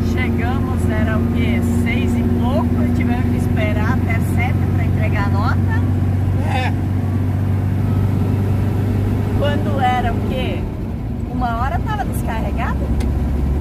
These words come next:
Speaker 1: Uma
Speaker 2: Uma hora,
Speaker 1: duas
Speaker 2: eu vi.
Speaker 1: da tarde tava descarregado, mas o que demorou foi os comprovantes e o recibo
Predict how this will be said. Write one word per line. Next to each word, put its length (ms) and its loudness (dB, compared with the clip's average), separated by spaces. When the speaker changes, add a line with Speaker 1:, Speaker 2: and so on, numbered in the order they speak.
Speaker 1:
Uma 140 2
Speaker 2:
Uma 180 0
hora, 200 0
Speaker 1:
duas 140 0
Speaker 2:
eu 60 -2
vi. 60 0
Speaker 1:
da 240 0
tarde 300 0
tava 200 0
descarregado, 920 0
mas 220 0
o 40 0
que 200 0
demorou 640 0
foi 220 0
os 140 0
comprovantes 880 -2
e 60 0
o 60 0
recibo 600 -2